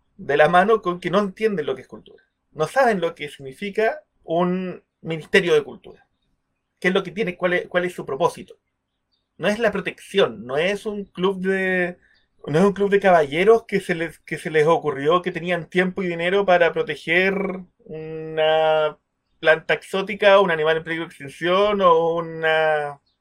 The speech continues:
cult-, un, unos cultores artesanales. Es qué es lo que tú quieres realizar, qué es lo que tú quieres obtener a través de un desarrollo cultural nacional.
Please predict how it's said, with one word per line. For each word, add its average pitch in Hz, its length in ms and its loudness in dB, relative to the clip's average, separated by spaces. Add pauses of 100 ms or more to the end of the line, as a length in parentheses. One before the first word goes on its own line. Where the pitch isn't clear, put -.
(440)
cult-, 143 360 -10
un, 160 180 -6
unos 160 240 -2
cultores 156 640 2
artesanales. 120 680 -2 (440)
Es 151 280 -2
qué 208 100 2
es 214 60 4
lo 226 100 6
que 202 140 -4
tú 208 160 -6
quieres 220 320 0
realizar, 143 500 0
qué - 80 -14
es 123 60 -4
lo 135 80 -2
que 143 80 -6
tú 147 100 -12
quieres 160 200 0
obtener 147 360 0
a 208 80 0
través 175 380 -2
de 185 200 -2 (240)
un 147 120 -8
desarrollo 175 400 0
cultural 190 320 2
nacional. 233 360 -6